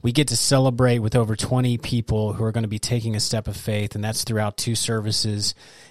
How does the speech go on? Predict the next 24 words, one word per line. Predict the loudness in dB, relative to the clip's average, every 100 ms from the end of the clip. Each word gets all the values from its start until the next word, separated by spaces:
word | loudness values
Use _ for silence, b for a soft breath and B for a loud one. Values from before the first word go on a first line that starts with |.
| -2
And, | 0 2 2
uh, | 4
we | 6
hope | 6 4 2
you |
can | 0 0
join | 2 2
us | 2
for | 0 0
that, | 2 2 2
either | 0 -2
in | -2 0
person | 2 2 0 0
or |
online. | 0 0 0 0
It's, | 0 -2 -4
it's | -4 0
always | 4 4 4 2
an |
amazing | -2 -2 0 0 -2 -4 -6 -4
Sunday. | -2 0 -2 -2 -4 -4
Do | 0
you | 2
wanna | 4 2